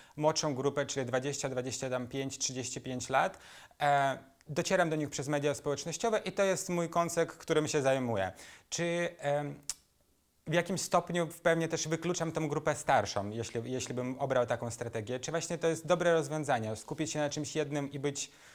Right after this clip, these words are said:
w tym profesjonalistą, rozwijać to w tym kierunku w, w przypadku promocji gabinetu? Czy jednak mieć dopasowaną i ofertę, i możliwości do, do, do kilku tych grup?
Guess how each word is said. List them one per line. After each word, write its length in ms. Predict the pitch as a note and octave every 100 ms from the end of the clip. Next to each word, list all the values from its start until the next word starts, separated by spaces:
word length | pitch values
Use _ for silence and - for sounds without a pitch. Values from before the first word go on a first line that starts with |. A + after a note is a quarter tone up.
| - - -
w 80 |
tym 120 | - D3
profesjonalistą, 760 | C#3 C#3 D#3+ D#3 D3+ D3+ D3
rozwijać 340 | C#3+ C#3 C#3
to 100 | -
w 60 | C3
tym 140 | D3
kierunku 500 | C#3 C3+ C#3 D3 G#3 - _
w, 60 | -
w 200 | - -
przypadku 440 | - G3 F3 E3+
promocji 480 | E3 E3+ E3 E3 D#3+
gabinetu? 580 | D#3 D#3 D#3 D#3 A3 A3+ - - -
Czy 140 | - G3
jednak 640 | G3+ F#3+ F#3 - - - - - -
mieć 360 | E3+ F#3+ - E3+ - - _ -
dopasowaną 640 | E3 E3 E3+ E3+ F3+ E3+ - -
i 140 | G3
ofertę, 520 | F#3 F3 F#3 F3 F3+
i 60 | E3+
możliwości 640 | E3+ C#3+ D#3+ F3 - - D3
do, 440 | D3+ D3+ D3+ D3
do, 160 | D3+ D3+
do 140 | D3+
kilku 320 | D#3 D3+ B2 G#2
tych 160 | G2+
grup? 320 | F#2+ F#2+ -